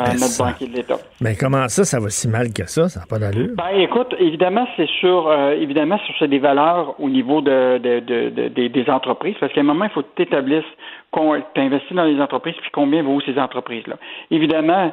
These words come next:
Speaker 2: c'était fait au trente et un mars. Une partie de ces valeurs-là ont été attribuées, évidemment, avec une partie de la covid. Est-ce que les marchés boursiers les ont avantagés ? On va le savoir dans l'année prochaine. Mais, euh, mais aujourd'hui, euh, on se retrouve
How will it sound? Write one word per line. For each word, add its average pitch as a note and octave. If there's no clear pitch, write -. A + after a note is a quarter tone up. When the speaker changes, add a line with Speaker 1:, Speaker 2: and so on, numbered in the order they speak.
Speaker 2:
c'était D3
fait E3+
au D3
trente C#3+
et C#3
un C3
mars. C3
Une C#3
partie -
de D#3+
ces D3+
valeurs-là C#3
ont D#3
été C3+
attribuées, C3
évidemment, C3
avec B2+
une B2
partie -
de C#3
la C3
covid. C3
Est-ce D3
que -
les E3
marchés E3
boursiers D#3+
les D3
ont D3+
avantagés ? C#3+
On E3
va C#3+
le C3
savoir C#3
dans C#3+
l'année D3
prochaine. D3+
Mais, C#3+
euh, C3+
mais C3+
aujourd'hui, C#3+
euh, C3
on B2
se -
retrouve D#3